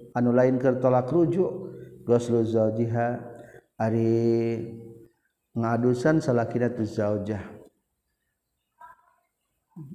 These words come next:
Di urang ge lobanya, salaki ditinggalkeun maot ku pamajikanana meunang ngadusan. Da lain keur tolak eta mah.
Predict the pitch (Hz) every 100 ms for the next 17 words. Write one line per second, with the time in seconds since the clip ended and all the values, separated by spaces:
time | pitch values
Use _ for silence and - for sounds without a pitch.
0 | - - 110 120 147 151 135 127 147 156
1 | 131 117 110 110 - 113 110 120 120 113
2 | 113 113 113 110 113 113 117 120 120 120
3 | 120 120 117 - - - - _ _ _
4 | - 98 110 113 113 110 - 110 110 110
5 | 110 139 185 139 113 107 107 107 107 104
6 | 110 104 107 110 110 - - 110 110 117
7 | 117 113 120 113 - 170 190 131 101 117
8 | 113 151 147 123